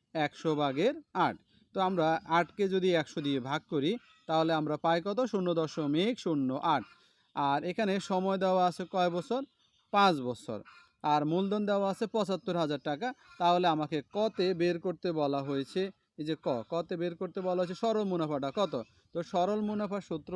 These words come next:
হচ্ছে আই সমান পি এন আর। তো পি এর মান যদি তোমরা লেখো, পি এর মান হচ্ছে পঁচাত্তর হাজার গুণ এন এর মান হচ্ছে কয় বছর? পাঁচ বছর। তাহলে এখানে পাঁচ গুণ আর এর মান হচ্ছে কত?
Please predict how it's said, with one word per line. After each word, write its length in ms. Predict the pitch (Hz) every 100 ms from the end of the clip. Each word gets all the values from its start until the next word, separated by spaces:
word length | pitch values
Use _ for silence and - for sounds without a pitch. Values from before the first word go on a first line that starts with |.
| 165
হচ্ছে 340 | 139 160 233
আই 260 | 190 135 139 -
সমান 360 | 165 139 196 233 _ _ _ -
পি 400 | 190 202 202 208
এন 380 | 151 147 147
আর। 280 | - 175 135 95 _ - - -
তো 200 | 165 147 -
পি 80 | 214
এর 80 | 214
মান 180 | 202 196
যদি 140 | 190
তোমরা 200 | 185 185
লেখো, 440 | 175 151 - 156 214
পি 100 | 208 185
এর 120 | 180
মান 200 | 180 175 170
হচ্ছে 200 | 160 190 -
পঁচাত্তর 520 | 160 147 156 139 180
হাজার 480 | 170 143 131 160 202
গুণ 440 | 143 143 139 170 240 - - -
এন 180 | 170 202
এর 100 | 220
মান 200 | 208 208
হচ্ছে 200 | 202 214
কয় 200 | 208 190
বছর? 300 | 190 - 254 175
পাঁচ 220 | 170 165 139
বছর। 300 | 135 - 139
তাহলে 200 | 156 147
এখানে 220 | 151 139 -
পাঁচ 320 | 143 156 226 _ _ _ -
গুণ 340 | 165 170 185 226
আর 240 | 170 180
এর 120 | 190
মান 240 | 185 175 170
হচ্ছে 280 | 165 - 165 151
কত? 220 | 143